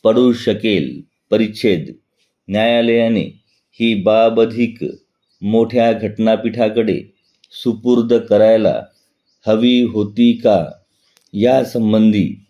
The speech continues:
निर्णय घेण्याचा अधिकार न्यायालयालाच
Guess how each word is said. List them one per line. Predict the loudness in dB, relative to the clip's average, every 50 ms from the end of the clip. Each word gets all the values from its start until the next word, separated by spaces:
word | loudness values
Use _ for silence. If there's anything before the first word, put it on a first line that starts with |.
| _ _ _ _ _ _
निर्णय | -2 0 2 2 2 2 2 2 2 4 2 2
घेण्याचा | 0 0 0 0 0 0 0 -2 -2 -2 -2 -2 -4 -14 _ _ _ _ _ _ _ _ _ _
अधिकार | -2 -2 0 0 -2 -2 2 2 2 4 2 2 0
न्यायालयालाच | 0 0 0 2 2 2 2 2 2 2 2 2 2 2 0 0 0 0 -4